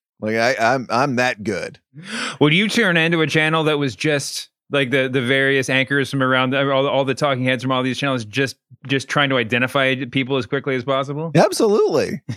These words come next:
Speaker 1: With, like, a buzzer.
Speaker 2: <laughs>
Speaker 1: 'Cause I would li-, I think Rachel Maddow absolutely
Speaker 2: <laughs> She
Speaker 1: destroys
Speaker 2: just,
Speaker 1: at that.
Speaker 2: everything she said, she was just cutting it on herself. Saying,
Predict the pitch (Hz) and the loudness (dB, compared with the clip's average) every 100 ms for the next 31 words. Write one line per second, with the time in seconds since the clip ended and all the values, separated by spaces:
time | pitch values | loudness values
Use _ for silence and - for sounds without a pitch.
0 | - _ 143 143 131 110 95 113 127 156 | -12 _ 0 2 2 0 2 2 4 0
1 | 170 185 - _ _ _ _ 196 - _ | 0 -6 -20 _ _ _ _ -6 -6 _
2 | _ _ _ _ 135 143 131 160 202 143 | _ _ _ _ -6 0 4 4 4 4
3 | 151 143 131 151 240 151 127 139 123 98 | 4 4 2 0 2 0 2 4 4 2
4 | 95 95 - _ _ _ _ 123 123 - | 0 -2 -10 _ _ _ _ 2 2 0
5 | 120 117 104 101 95 95 - 107 - 117 | -2 -2 -2 -2 -2 -6 -8 -4 0 2
6 | 107 - 180 - 185 - 180 240 240 226 | 2 0 -2 -4 -2 0 2 2 0 0
7 | 214 156 180 180 196 180 151 - 147 151 | 0 2 0 2 0 0 -2 -4 -2 -2
8 | 156 151 147 131 - 139 165 196 - _ | 0 0 0 -2 0 0 0 -4 -14 _
9 | 147 147 160 151 147 | -6 -2 2 2 2